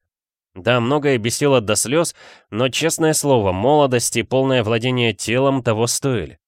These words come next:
Даже большего стоили. Она видела сердитые взгляды, бросаемые дочерью на высокого, симпатичного мужчину, и посмеивалась про себя. "Дура ты, Ленка, дура. Обиделась на парня из-за того, что он от тебя шарахнулся, про вампиров узнав?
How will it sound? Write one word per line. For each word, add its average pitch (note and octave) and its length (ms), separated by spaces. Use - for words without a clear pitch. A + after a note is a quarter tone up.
Даже G2+ 320
большего F#2 500
стоили. D#2 500
Она G2 220
видела C#3 380
сердитые A#2 600
взгляды, G2 560
бросаемые G#2 680
дочерью G#2 560
на G2 160
высокого, G#2 580
симпатичного G#2+ 720
мужчину, D3 540
и E3 80
посмеивалась C3 880
про A#2 160
себя. E2+ 460
"Дура B2+ 380
ты, A2 140
Ленка, F#2 360
дура. E2 400
Обиделась A#2+ 580
на G#2+ 160
парня A#2+ 420
из-за F#2 240
того, G#2+ 240
что A#2 280
он A#2+ 120
от G#2+ 120
тебя G#2+ 300
шарахнулся, C3+ 720
про A#2 160
вампиров C#3 500
узнав? F2 420